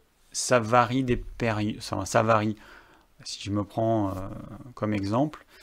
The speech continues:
il y a des moments où j'ai un transit qui est nickel, et puis il y a d'autres moments où il est moins nickel. Alors des fois je sais pourquoi, je regarde ce que j'ai mangé il y a vingt-quatre ou quarante-huit heures avant,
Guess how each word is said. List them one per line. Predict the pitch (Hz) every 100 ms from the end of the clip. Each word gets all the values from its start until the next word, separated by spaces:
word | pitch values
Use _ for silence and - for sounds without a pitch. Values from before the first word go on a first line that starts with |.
| - - - - - - - - - _ _ _ _ _
il | 117
y | 123
a | 139
des | 139
moments | 143 143 139 143 143 143 139
où | 127 120 117 117
j'ai | 107
un | 127 123
transit | - 135 123 135 131
qui | - 107
est |
nickel, | 110 147 151 135 123 151 135 - _ _
et | 123
puis | 107 117
il |
y |
a | 117
d'autres | 135 135
moments | 131 135 135 135 127 - -
où | 104
il | 92
est | 92
moins | 101 143 156
nickel. | 143 123 117 113 139 160 -
Alors | 110 107
des | 117
fois | - 135
je | 107
sais | -
pourquoi, | 120 127 - 110 120 185 160
je | 135 101
regarde | 110 117 123
ce | -
que | 107
j'ai |
mangé | 110 110 101 120 127
il |
y | 104
a | 95
vingt-quatre | 101 120 113 123 110
ou |
quarante-huit | - 113 110 107 -
heures | 110
avant, | 110 104 113 107